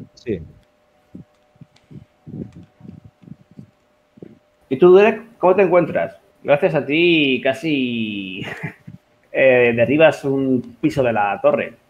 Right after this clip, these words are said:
Speaker 2: Esa <laughs> cabezonería y esa,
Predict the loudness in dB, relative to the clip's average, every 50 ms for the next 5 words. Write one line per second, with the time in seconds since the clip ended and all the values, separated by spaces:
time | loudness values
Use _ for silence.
0 | _ _ _ _ _ -18 -18 -18 -18 -20 -20 -20 -20 -20 -14 -10 -4 2 4 4
1 | 4 4 4 4 4 4 2 2 0 -2 -4 -6 -6 -4 -4 -4 -4 -4 -6 -6
2 | -4 -2 0 2 2 2 2 2 2 0 0 -2 -4 -4 -4 -4 -6 -6 -12 -12
3 | -8 -4 -2 -2 0 -2 -2 -4 -8 -12